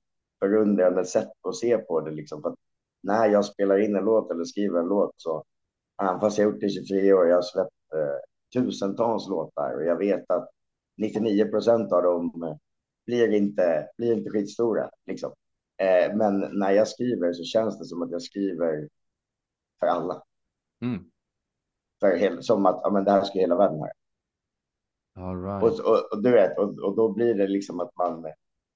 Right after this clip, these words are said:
Speaker 1: den lilla grejen, för det är ju det, det är så de säger galenskap, är väl det, att man gör samma sak om och om igen och förväntar sig olika resultat,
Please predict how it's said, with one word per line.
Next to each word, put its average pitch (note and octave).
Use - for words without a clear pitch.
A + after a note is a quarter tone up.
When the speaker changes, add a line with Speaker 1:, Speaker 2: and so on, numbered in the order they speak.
Speaker 1:
den A#2
lilla G2
grejen, G#2
för G2
det G2+
är B2+
ju B2
det, G#2
det A#2
är G#2+
så -
de A2
säger G#2+
galenskap, G2+
är F#2
väl F2
det, D#2
att D2+
man D#2+
gör F#2
samma F#2+
sak F#2+
om F2
och E2+
om F2
igen F#2+
och E2+
förväntar F2
sig F2+
olika E2+
resultat, F2+